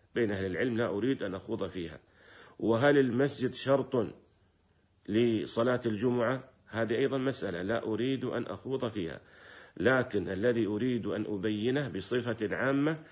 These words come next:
أن المسلم إذا صلى في يوم الجمعة في بيته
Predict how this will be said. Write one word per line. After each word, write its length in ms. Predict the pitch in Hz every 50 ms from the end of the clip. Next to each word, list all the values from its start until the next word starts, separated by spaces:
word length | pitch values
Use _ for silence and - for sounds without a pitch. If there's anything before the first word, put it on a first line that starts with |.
| - - - - - - -
أن 200 | 107 113 110 104
المسلم 540 | 107 107 101 104 120 131 127 - 131 131 120
إذا 200 | 110 101 90 95
صلى 600 | 95 - - 123 127 135 127 127 135 147 151 156 - - - - _ _
في 100 | - 90
يوم 200 | 92 104 104 101
الجمعة 440 | 107 98 85 110 131 127 120 98 90
في 180 | 95 110 104 90
بيته 640 | 120 120 131 127 127 135 127 127 151 170 170 -